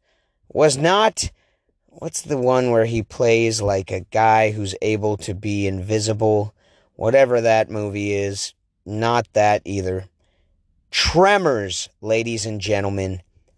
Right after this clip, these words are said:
Tremors is easily the best Kevin M-, Bacon movie and one of the best nineties action flicks of all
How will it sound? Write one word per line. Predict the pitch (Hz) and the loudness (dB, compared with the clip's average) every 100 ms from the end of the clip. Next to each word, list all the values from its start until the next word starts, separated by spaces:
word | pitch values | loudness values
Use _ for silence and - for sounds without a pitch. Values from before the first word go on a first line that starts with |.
| _ | _
Tremors | - - 170 175 214 233 240 196 - - _ _ _ _ | -2 2 4 4 4 2 2 0 -4 -8 _ _ _ _
is | 147 170 165 - - _ _ | 2 4 4 -2 -8 _ _
easily | 240 269 247 147 135 113 104 | 0 2 2 2 2 2 0
the | 104 117 | 0 0
best | 104 143 - - | 2 2 2 -2
Kevin | - 202 190 202 190 | 0 2 2 -2 -2
M-, | - - | -4 -6
Bacon | 165 180 175 185 | -2 0 0 -2
movie | 165 160 156 160 156 - - _ - | 0 0 0 0 -2 -10 -20 _ -2
and | 185 254 247 202 | 2 4 4 4
one | 226 | 4
of | 233 185 | 4 2
the | 190 | 0
best | 139 185 233 - - - _ - | 2 2 2 -2 -10 -16 _ -8
nineties | 147 202 240 240 233 - - | -2 0 0 -2 -4 -4 0
action | 202 208 - 220 185 | 2 2 0 -2 -4
flicks | - 185 196 196 - - - _ _ _ _ _ _ | -4 0 2 0 -4 -6 -10 _ _ _ _ _ _
of | 175 180 - - | 4 4 0 2
all | 180 196 196 202 185 | 4 6 6 4 0